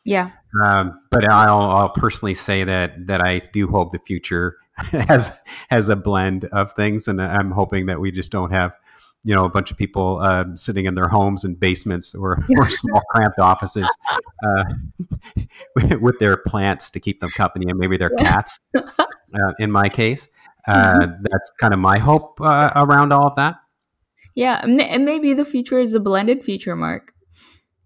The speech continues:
Speaker 1: With, uh,
Speaker 2: I
Speaker 1: with
Speaker 2: hope so.
Speaker 1: office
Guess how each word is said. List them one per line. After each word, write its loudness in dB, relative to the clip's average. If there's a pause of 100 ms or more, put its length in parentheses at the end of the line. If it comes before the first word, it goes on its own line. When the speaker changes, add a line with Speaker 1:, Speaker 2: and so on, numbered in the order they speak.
(1600)
Speaker 1:
With, 2
uh, 4
Speaker 2:
I 4
Speaker 1:
with 4
Speaker 2:
hope 4
so. 8
Speaker 1:
office 2